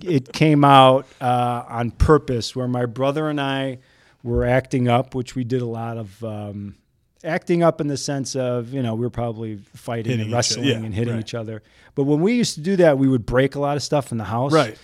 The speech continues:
Speaker 1: So, like, uh,
Speaker 2: Throw a football around or
Speaker 1: <laughs> throw
Speaker 2: something
Speaker 1: the football
Speaker 2: and
Speaker 1: around and
Speaker 2: Yeah.
Speaker 1: then tackle and then
Speaker 2: Right.
Speaker 1: fall into a table. And
Speaker 2: I
Speaker 1: it's
Speaker 2: broke a
Speaker 1: broken.
Speaker 2: whole couch doing that one time, yeah.
Speaker 1: So then my dad would say, "All right, let's go for a ride." And, you know, he would take the long way to wherever we're going. And he goes, "You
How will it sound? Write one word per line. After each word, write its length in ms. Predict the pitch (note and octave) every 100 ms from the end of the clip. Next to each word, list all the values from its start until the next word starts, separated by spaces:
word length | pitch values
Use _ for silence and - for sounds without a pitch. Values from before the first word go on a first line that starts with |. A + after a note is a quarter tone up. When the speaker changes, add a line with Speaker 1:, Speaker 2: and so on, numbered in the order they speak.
| - - _ -
Speaker 1:
So, 220 | - B2+
like, 480 | B2 A#2+ A#2 - A#2+
uh, 380 | A2+ A2 G#2+
Speaker 2:
Throw 180 | - B2
a 40 | A#2
football 500 | - C3 B2+ B2+ B2+
around 320 | B2+ B2+ B2+
or 60 | A#2
Speaker 1:
<laughs> 0 |
throw 180 | C3
Speaker 2:
something 120 | B2 A#3
Speaker 1:
the 100 | A#2+
football 360 | A#2+ A2+ F3+
Speaker 2:
and 60 | E3+
Speaker 1:
around 200 | E3+ E3
and 60 | D#3+
Speaker 2:
Yeah. 40 | D#3
Speaker 1:
then 100 | C#3
tackle 520 | - D3+ D3+ D3+ C#3
and 100 | C3
then 80 | C3
Speaker 2:
Right. 140 | -
Speaker 1:
fall 240 | C3+ C3 C3
into 400 | B2 B2 A#2+ A#2+
a 80 | A#2
table. 480 | - B2+ A#2+ A#2+
And 100 | A#2
Speaker 2:
I 40 | A2+
Speaker 1:
it's 80 | A2
Speaker 2:
broke 160 | D3+
a 40 | -
Speaker 1:
broken. 100 | B2+
Speaker 2:
whole 100 | B2
couch 420 | - B2 A2+ -
doing 220 | A#2 G2+ G2
that 140 | G2
one 200 | G2 F#2+
time, 260 | - F#2 F#2+
yeah. 160 | F#2 F#2+ _ _ -
Speaker 1:
So 200 | F3+ F3
then 280 | G3 F3 D3 D#3+
my 200 | D#3 D3
dad 280 | D#3 D#3
would 100 | C#3+
say, 100 | -
"All 80 | D3+
right, 60 | D3
let's 220 | C#3 -
go 160 | D3 C3
for 180 | -
a 20 | B2
ride." 380 | A#2+ A#2 A2
And, 160 | A#2+ C#3 D#3
you 100 | C3+
know, 240 | A2+ G#2+ _ _ _ _ - -
he 100 | E3+
would 140 | F3+ E3+
take 240 | F3 E3
the 80 | C#3+
long 340 | C3 D3 D#3+
way 140 | C#3 A#2
to 60 |
wherever 240 | A2+ A#2 A2
we're 160 | G#2+ G#2+
going. 300 | A2 G#2+ G#2+
And 80 | A2
he 60 |
goes, 180 | A2+
"You 80 | A2